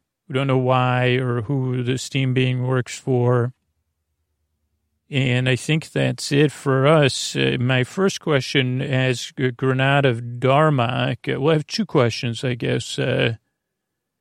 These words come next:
one is, like, is Zell, do you have any friends? As we're thinking and waking up, I had a dream about someone.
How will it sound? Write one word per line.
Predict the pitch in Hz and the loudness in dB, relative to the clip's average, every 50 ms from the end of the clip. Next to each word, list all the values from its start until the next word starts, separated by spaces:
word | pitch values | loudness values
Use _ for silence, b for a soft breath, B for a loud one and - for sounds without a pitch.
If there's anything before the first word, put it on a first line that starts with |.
| _ _ _ _ _ _ _ | _ _ _ _ _ _ _
one | - 151 151 185 196 190 | -6 -2 0 2 2 4
is, | 180 - - - | 2 2 2 2
like, | 147 131 127 123 - | 2 2 2 2 0
is | 143 127 123 123 | -4 -4 -6 -6
Zell, | - 160 160 156 156 151 139 131 120 | -4 -2 0 2 2 2 2 2 0
do | 113 - 147 | -2 -4 -2
you | 151 185 175 | -2 -2 0
have | 131 180 180 175 175 165 | 0 0 2 2 2 2
any | 175 156 143 131 | 2 0 0 -2
friends? | - - - - 147 147 151 147 135 127 123 123 127 127 123 127 120 - - - | -4 -8 -6 -2 0 2 4 4 4 2 0 -2 -4 -4 -6 -6 -8 -8 -6 -2
As | 139 123 143 139 - - | 0 0 0 0 -2 -2
we're | 139 131 | -2 -2
thinking | 110 - - 147 143 147 131 - 143 131 131 | -2 -2 -2 -2 0 0 0 0 0 0 0
and | 127 123 120 | 0 -2 0
waking | 131 139 135 131 - - 135 131 | 2 2 2 2 0 -2 -2 0
up, | 135 123 - | 0 0 0
I | 139 | 0
had | 120 151 175 175 | 0 0 0 0
a | 170 | -2
dream | 139 135 160 160 160 151 139 | -2 -2 -2 0 0 0 0
about | 127 123 131 120 123 135 | -2 -2 -2 -4 -4 -6
someone. | - - - 127 123 120 131 127 120 123 131 131 135 127 | -8 -6 -6 -6 -4 -4 -6 -4 -4 -4 -4 -4 -6 -6